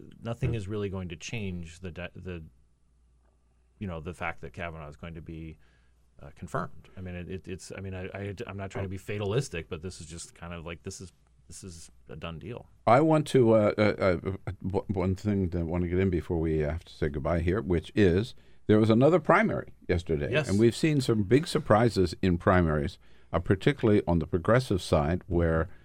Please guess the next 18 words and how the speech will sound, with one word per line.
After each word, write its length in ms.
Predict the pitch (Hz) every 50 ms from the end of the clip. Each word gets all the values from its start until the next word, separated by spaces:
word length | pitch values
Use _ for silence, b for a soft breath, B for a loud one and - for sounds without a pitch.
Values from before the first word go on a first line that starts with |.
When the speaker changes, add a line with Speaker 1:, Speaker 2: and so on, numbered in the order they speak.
| b b b b
Speaker 2:
uh, 200 | - 76 82 -
Andrew 340 | - 87 85 82 80 76 76
Gillum 320 | 76 110 123 127 131 117 98
in 100 | 85 82
Florida 580 | - - 104 123 135 139 131 120 117 113 107 104
surprised 460 | - - - - 80 78 78 78 78
the 60 | 76
hell 180 | 92 104 104 104
out 120 | 101 98
of 120 | 98 92 95
everybody. 600 | 92 92 98 95 90 95 87 90 90 87 87 - -
Speaker 1:
Mm-hmm. 220 | 80 78 73 73
Speaker 2:
Um, 200 | 73 73 67 64 - B B B B B B B B B B
A-, 180 | - 76 -
Alexandria 800 | 76 82 - 78 82 90 82 - 90 87 87 85 90 87 80 78
Ocasio-Cortez 1120 | - - 85 85 85 82 85 82 78 - - 76 71 - - 123 123 120 110 107 107 95 - - -
in 220 | 78 73 71 76 -
Queens, 720 | - - 123 123 123 120 120 117 113 110 107 101 92 -